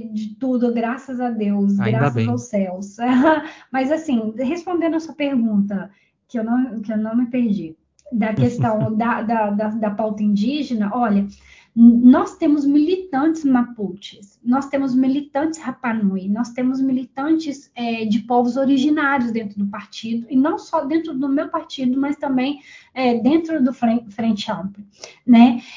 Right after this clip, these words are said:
Speaker 1: É, eu não sei se as pessoas escutaram o discurso do Boric,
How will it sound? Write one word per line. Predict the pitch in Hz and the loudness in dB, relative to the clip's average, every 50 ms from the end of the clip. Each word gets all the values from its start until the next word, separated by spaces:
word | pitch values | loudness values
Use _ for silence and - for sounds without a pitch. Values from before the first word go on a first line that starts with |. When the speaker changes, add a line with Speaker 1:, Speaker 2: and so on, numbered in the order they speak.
| - - - | -20 -10 -4
Speaker 1:
É, | 247 233 233 226 220 226 220 277 302 | 0 4 4 6 4 4 4 4 4
eu | 349 | 6
não | 381 415 427 | 6 4 2
sei | - - - 320 269 294 339 330 | 0 0 0 2 4 4 2 2
se | - 320 | -2 -4
as | - - | -6 -4
pessoas | - 262 247 - 262 247 240 240 | -4 -6 -6 -2 -2 -2 0 0
escutaram | 247 240 - - 349 359 349 - - 240 240 269 285 302 302 | -2 -6 -8 -10 -10 -10 -10 -6 -6 -4 -4 -4 -4 -2 0
o | 285 | 0
discurso | 254 269 - - - 247 240 233 240 | 0 -2 -4 -8 -4 -4 -4 -4 -2
do | 208 208 | -2 0
Boric, | 196 202 202 196 208 240 262 269 254 208 - - - 247 - | 0 0 0 -2 -4 -4 -2 -2 -4 -6 -8 -10 -12 -12 -12